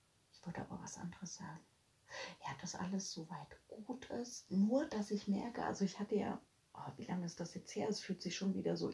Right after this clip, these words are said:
ewig her. Ich glaube, gerade mal zwei Wochen meine, ähm, meine Ausbildung zum Heilmedium.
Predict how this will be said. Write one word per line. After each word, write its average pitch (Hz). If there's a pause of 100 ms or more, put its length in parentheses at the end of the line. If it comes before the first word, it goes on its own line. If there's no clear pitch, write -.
ewig 196
her. - (440)
Ich -
glaube, 233
gerade 220
mal -
zwei 202
Wochen 208 (600)
meine, 185
ähm, 170 (1000)
meine 175
Ausbildung 160
zum 165
Heilmedium. 185